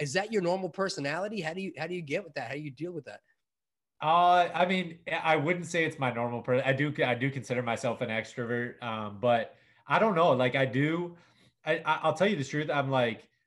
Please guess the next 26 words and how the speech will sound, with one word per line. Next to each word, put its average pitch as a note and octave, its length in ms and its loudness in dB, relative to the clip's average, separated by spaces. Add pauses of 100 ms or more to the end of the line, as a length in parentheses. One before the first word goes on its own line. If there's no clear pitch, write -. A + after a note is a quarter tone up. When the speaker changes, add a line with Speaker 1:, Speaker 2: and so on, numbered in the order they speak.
Speaker 2:
I C#3+ 80 2
try D3 240 2
to F3+ 100 0
retain. A#2 760 -6
I C3 180 -2
just, B2+ 260 -4
like, B2 180 0
I'm B2 120 0
a A2 100 0
learner, A#2+ 440 -2
right? B2 440 0
So B2 420 2
I B2+ 140 -2
don't, C3+ 500 0 (480)
um, A2+ 540 -4
I C#3 100 2
do C3 180 2
try C#3 200 2
to B2+ 100 0
just A2+ 240 -8
retain A#2 440 -6
as G#2+ 120 -10
much A2 260 -6
information A2 520 -6
as G#2+ 100 -10
possible. A#2 680 -6